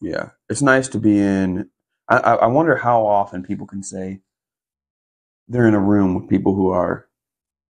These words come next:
happy. Like, how, how often can you be in a room filled with fifty people who are happy? Like, it's, that's a rare thing nowadays.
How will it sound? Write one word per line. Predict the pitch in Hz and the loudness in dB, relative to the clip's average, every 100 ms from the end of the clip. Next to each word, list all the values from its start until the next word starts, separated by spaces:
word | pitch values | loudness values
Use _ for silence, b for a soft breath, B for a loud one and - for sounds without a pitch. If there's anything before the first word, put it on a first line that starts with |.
| _ _ _ _ _ _ _ _ _ _ _ _ _ _ _ _ _ _ _ _ _ _ _ _ _ - | _ _ _ _ _ _ _ _ _ _ _ _ _ _ _ _ _ _ _ _ _ _ _ _ _ -12
happy. | 107 98 73 - _ _ _ _ _ _ _ _ | -8 -8 -10 -16 _ _ _ _ _ _ _ _
Like, | 113 | -6
how, | 127 131 | 0 0
how | 131 135 139 | 2 0 2
often | 123 117 104 | 0 -2 -6
can | 107 | -2
you | 104 | -2
be | 107 113 | 0 0
in | |
a | 107 | 0
room | 104 104 101 | 0 0 -2
filled | 104 101 | -4 -6
with | 101 | -6
fifty | - 113 101 | -10 -12 -10
people | 107 104 101 101 - _ _ _ _ _ _ | -8 -6 -6 -12 -14 _ _ _ _ _ _
who | 113 | -2
are | 113 | 2
happy? | 131 120 - _ _ _ _ _ _ _ | 2 0 -10 _ _ _ _ _ _ _
Like, | 104 107 | -8 -4
it's, | 113 110 - - _ _ _ _ _ _ _ _ _ _ _ _ _ | -2 -4 -12 -18 _ _ _ _ _ _ _ _ _ _ _ _ _
that's | - 165 | 0 2
a | 117 | 2
rare | 101 104 104 110 113 | 4 2 4 2 0
thing | 113 110 104 | 0 -2 -2
nowadays. | 85 80 80 80 - | -8 -14 -18 -20 -20